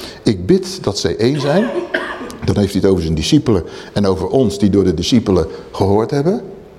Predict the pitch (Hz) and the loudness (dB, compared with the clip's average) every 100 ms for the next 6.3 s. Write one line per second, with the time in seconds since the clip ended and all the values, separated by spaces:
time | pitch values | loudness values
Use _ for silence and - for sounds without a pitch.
0 | - - - - 170 214 196 123 107 220 | -18 -16 -10 -2 2 2 2 0 2 2
1 | 220 135 - 143 196 208 233 190 202 214 | 2 0 0 2 2 2 2 2 4 4
2 | 233 - - 190 170 147 190 185 160 131 | 2 -2 2 4 4 2 2 2 2 2
3 | 92 98 76 - - - - - 147 127 | 0 -2 -4 -8 -14 -20 -12 -4 -2 0
4 | 110 117 156 90 78 - - - - - | 0 4 4 2 -2 -12 -18 -20 -20 -20
5 | - - - - - - - - - - | -20 -20 -20 -20 -20 -20 -20 -20 -18 -2
6 | - - | 0 0